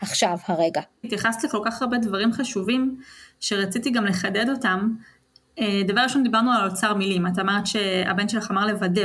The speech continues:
Speaker 2: ואמרת, "וואו, איזה כיף שהוא ספג את המילה הזאת והוא משתמש בה." האוצר מילים זה דבר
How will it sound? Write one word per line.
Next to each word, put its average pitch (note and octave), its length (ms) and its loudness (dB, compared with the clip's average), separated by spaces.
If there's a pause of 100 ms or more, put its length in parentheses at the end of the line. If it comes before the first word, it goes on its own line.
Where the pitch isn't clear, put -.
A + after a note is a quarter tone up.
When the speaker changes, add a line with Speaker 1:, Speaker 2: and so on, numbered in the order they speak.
Speaker 2:
ואמרת, F#3+ 300 -2
"וואו, A3 280 2
איזה C4+ 300 0
כיף - 360 -4 (160)
שהוא - 160 -4
ספג G#3 380 -2
את - 60 -6
המילה A3 300 2
הזאת A3 280 0
והוא F#3+ 140 -2
משתמש G3 520 0
בה." F3+ 80 -2 (680)
האוצר B3+ 420 2
מילים C#4 360 4
זה A#3 120 2
דבר G3 320 0